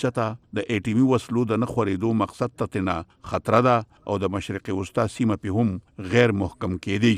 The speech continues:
شي. د دې نه زیاته اهمه خبره دا ده چې د ایران دیوال سره په لګولو به د ایران په نمر ختیځ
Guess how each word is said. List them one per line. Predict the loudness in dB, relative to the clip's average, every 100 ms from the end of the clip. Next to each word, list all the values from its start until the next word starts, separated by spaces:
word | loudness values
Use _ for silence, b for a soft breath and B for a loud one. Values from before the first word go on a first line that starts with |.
| 0
شي. | -8 -8 _ _ 0
د | 2
دې | 4 4
نه | 4 4
زیاته | 4 2 -2 0
اهمه | 0 0 0
خبره | -2 0 0
دا | 2 2
ده | 0
چې | -4 -4
د | -4 -2
ایران | 0 2 0 -2
دیوال | 0 2 0 -2
سره | -4 -4
په | -4
لګولو | -2 0 0 0
به | -2
د | -4 -4
ایران | 0 0 0 -4 _ -2
په | 2
نمر | 2 2
ختیځ | 0 2 2